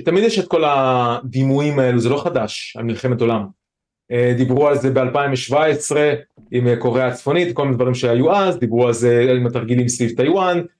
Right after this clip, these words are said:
דיברו על זה לפני פלישה רוסית לאוקראינה. כשהייתה פליש-, אם, אם הייתה פלישה רוסית לאוקראינה, ויש, אה, לפחות שלוש מאות אלף הרוגים ל-, לכל הצדדים, להכל ביחד, עם, אה, סנקציות מקיפות על המדינה הגרעינית ביותר בעולם, לרוסיה יש יותר גרעין מארצות הברית,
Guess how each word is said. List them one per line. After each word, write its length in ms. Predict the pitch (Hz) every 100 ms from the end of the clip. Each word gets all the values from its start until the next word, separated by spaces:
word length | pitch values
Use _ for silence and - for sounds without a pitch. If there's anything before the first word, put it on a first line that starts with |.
| _ -
דיברו 260 | 127 131 139
על 80 |
זה 80 | 135
לפני 300 | 135 131 143
פלישה 240 | 135 123 131
רוסית 320 | 123 123 120
לאוקראינה. 460 | 117 107 104 95 - _ _ _ _
כשהייתה 280 | - - 175 175
פליש-, 180 | 139
אם, 180 | - 190
אם 200 | 190 165
הייתה 180 | 151 180
פלישה 240 | 175 165
רוסית 300 | 151 131 139
לאוקראינה, 580 | 127 113 123 135 117 127 -
ויש, 300 | 123 127 127
אה, 100 | 123
לפחות 340 | 117 117 147 143
שלוש 260 | 139 139
מאות 160 | 123 123
אלף 180 | 123 123
הרוגים 360 | 113 117 123
ל-, 140 | 117 113
לכל 200 | 135 127
הצדדים, 380 | 117 117 120
להכל 320 | 120 131 127 120
ביחד, 440 | 117 120 107 107 123 _ _ _ _ _
עם, 200 | 123 123
אה, 80 | 120
סנקציות 500 | 120 175 180 185 175
מקיפות 640 | 156 - 131 214 156 - - _ _ -
על 100 | 127
המדינה 480 | 131 131 147 147 139
הגרעינית 500 | 131 139 160 185 131
ביותר 340 | 120 117 120
בעולם, 400 | 110 110 117 170 -
לרוסיה 300 | 120 131 127
יש 120 | 120 123
יותר 180 | 127
גרעין 240 | 120 120 117
מארצות 280 | 113 107 113
הברית, 320 | 139 185